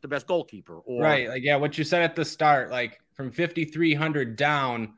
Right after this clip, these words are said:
Speaker 2: like, are any of these guys, you know, worth significantly more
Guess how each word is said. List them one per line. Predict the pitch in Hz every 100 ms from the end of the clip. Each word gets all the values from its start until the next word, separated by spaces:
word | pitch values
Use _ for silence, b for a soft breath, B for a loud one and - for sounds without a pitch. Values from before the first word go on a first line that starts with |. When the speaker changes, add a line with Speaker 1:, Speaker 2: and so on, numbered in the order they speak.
| _
Speaker 2:
like, | 120 123 - _ _ _
are | 131 127 -
any | 143 156 160
of | 143
these | 139 139 123
guys, | - 135 135 131 127 - - _ _ _ _ _
you | 123 127
know, | 123 117 110 - _ _ _ _
worth | 107 135 135
significantly | - - 127 120 135 135 135 139 120 127
more | 120 123 127 127 120 117